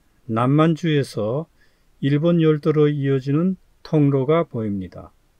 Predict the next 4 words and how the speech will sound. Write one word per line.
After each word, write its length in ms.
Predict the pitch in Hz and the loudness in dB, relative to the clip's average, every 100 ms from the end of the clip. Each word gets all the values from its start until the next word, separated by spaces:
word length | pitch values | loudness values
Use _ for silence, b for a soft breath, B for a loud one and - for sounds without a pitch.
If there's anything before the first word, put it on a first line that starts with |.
| _ _ _ _ _ - | _ _ _ _ _ -6
한반도는 960 | 147 147 180 185 170 120 117 156 180 - | 0 2 4 4 2 0 0 -4 -6 -10
추운 420 | - - 185 208 175 | -14 -4 0 2 2
겨울에는 680 | 143 135 143 127 123 87 - _ _ _ | 0 0 0 0 -2 -6 -12 _ _ _
동물들이 800 | - 139 156 160 156 160 156 151 | -2 2 2 2 -2 -2 -2 -4